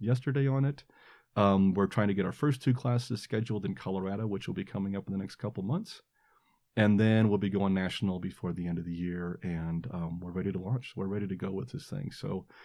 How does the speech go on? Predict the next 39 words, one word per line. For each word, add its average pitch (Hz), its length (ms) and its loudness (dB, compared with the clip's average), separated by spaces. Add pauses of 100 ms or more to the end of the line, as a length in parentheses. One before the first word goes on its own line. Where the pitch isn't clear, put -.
(160)
those 110 160 6
classes - 420 -2
are 92 60 -2
coming 95 360 0
soon, 98 300 -2
and 92 140 -2
I 101 160 -2
will 104 300 0
let 101 240 -4
you 98 80 2
know 90 340 -4 (320)
via 98 320 4
Easing 101 340 2
Anxiety, 87 640 0 (540)
um, 92 260 4
the 87 80 2
status 120 380 6
on 101 120 4
those, 95 280 0
where 98 160 2
they 95 160 2
are, 90 240 -2
and 85 160 -4
what's 87 180 -8
going 85 240 -6
on. - 220 -6
So 90 240 -6
please, 90 340 -6
if 92 140 -6
you're 92 80 -4
on 92 60 -2
a 92 40 0
mailing 101 300 0
list, 95 260 -4
you 95 140 0
will 92 120 -2
learn 90 200 -2
about 90 320 -6
those, - 240 -6